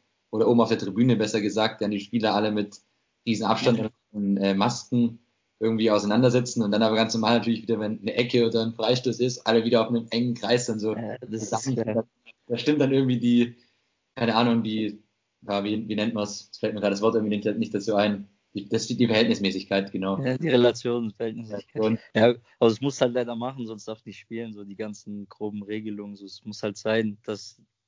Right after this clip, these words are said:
Speaker 2: der deutsche, das deutsche Volk nichts zu meckern hat. <laughs>
Speaker 1: Ja, klar. Aber man
Speaker 2: Zum
Speaker 1: muss
Speaker 2: Teil
Speaker 1: auch echt sagen,
Speaker 2: Mhm.
Speaker 1: die Spieler haben sich sehr gut dran gehalten, eigentlich auch so. Ich hab
Speaker 2: Auf
Speaker 1: jetzt
Speaker 2: jeden Fall.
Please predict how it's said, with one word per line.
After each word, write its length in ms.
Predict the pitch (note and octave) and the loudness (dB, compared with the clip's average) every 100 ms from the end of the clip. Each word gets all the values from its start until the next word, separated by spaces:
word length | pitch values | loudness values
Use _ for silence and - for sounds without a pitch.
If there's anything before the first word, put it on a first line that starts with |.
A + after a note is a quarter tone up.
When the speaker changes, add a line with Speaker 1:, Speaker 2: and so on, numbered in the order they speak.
| _ | _
Speaker 2:
der 120 | - | -10
deutsche, 400 | G#2+ A2 A2+ A2+ | -6 -6 -6 -14
das 180 | - A2 | -12 -6
deutsche 240 | B2+ B2+ | -4 -4
Volk 240 | A2+ B2 B2 | -4 -2 -2
nichts 200 | A#2 - | -6 -12
zu 80 | G#2+ | -10
meckern 380 | A#2 - A2 | -8 -8 -12
hat. 120 | G#2 G2 | -12 -14
<laughs> 240 | - A2+ B2 _ _ _ _ - | -14 -12 -14 _ _ _ _ -10
Speaker 1:
Ja, 140 | G2 | -6
klar. 400 | G2 G2 G#2 G2+ | -2 0 0 -2
Aber 160 | - E3 | 2 2
man 100 | D3+ | 2
Speaker 2:
Zum 80 | D#3 | 0
Speaker 1:
muss 100 | E3+ | 2
Speaker 2:
Teil 180 | C#3 | 2
Speaker 1:
auch 140 | - _ _ _ _ - | 0 _ _ _ _ -8
echt 200 | C3 C3 | -6 0
sagen, 120 | C3+ | 2
Speaker 2:
Mhm. 40 | |
Speaker 1:
die 60 | B2 | 0
Spieler 260 | - - D3+ | -4 0 2
haben 100 | B2 | 2
sich 140 | A#2+ | 0
sehr 100 | C3 | 0
gut 160 | B2 A2+ | -2 0
dran 160 | A#2+ | 0
gehalten, 340 | A2+ G#2 B2+ A#2 | 2 2 2 0
eigentlich 200 | G2 F#2+ | -4 -6
auch 80 | |
so. 180 | F2+ G2+ | -4 -2
Ich 200 | F#2+ - _ | -4 -6 _
hab 140 | G#2 | -6
Speaker 2:
Auf 40 | G2+ | -4
Speaker 1:
jetzt 180 | A2 A#2 | -2 -4
Speaker 2:
jeden 160 | G#2 | -6
Fall. 240 | G#2 G#2+ | -6 -6